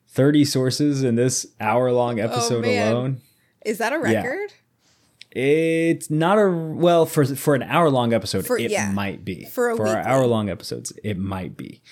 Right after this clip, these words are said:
Speaker 1: Um, I know some of our earlier episodes had, like, forty or fifty references,
Speaker 2: Right.
Speaker 1: but they were also, like, three hours long. Um,
Speaker 2: <laughs> They, they really were.
Speaker 1: yeah, sorry about that, guys. Uh, we've learned.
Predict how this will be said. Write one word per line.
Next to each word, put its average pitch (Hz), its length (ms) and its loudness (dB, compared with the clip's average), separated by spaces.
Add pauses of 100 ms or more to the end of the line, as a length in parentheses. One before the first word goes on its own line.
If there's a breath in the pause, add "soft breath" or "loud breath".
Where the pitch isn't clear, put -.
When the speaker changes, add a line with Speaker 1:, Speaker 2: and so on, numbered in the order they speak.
(500 loud breath)
Speaker 1:
Um, 90 640 -4
I 101 80 -4
know 101 140 0
some 107 160 -2
of 92 120 0
our 95 140 0
earlier 92 340 -4
episodes - 420 -8
had, 92 100 -12
like, 80 120 -10
forty 87 400 -6
or 80 60 -14
fifty 80 460 -8 (100)
references, - 520 -8
Speaker 2:
Right. - 120 -10
Speaker 1:
but 127 100 -2
they 175 120 6
were 143 80 6
also, 120 220 2
like, 98 180 -6
three 113 200 -6
hours 85 300 -8
long. - 220 -20 (580 loud breath)
Um, 104 480 -6
Speaker 2:
<laughs> - 0 -
They, 370 140 -4 (520 loud breath)
they - 140 -8
really 226 320 -12
were. - 300 -16 (400)
Speaker 1:
yeah, 113 300 -4
sorry 95 300 -6
about 78 200 -8
that, - 160 -14
guys. - 220 -20 (380 soft breath)
Uh, 90 440 -10
we've 117 240 -2
learned. 78 240 -12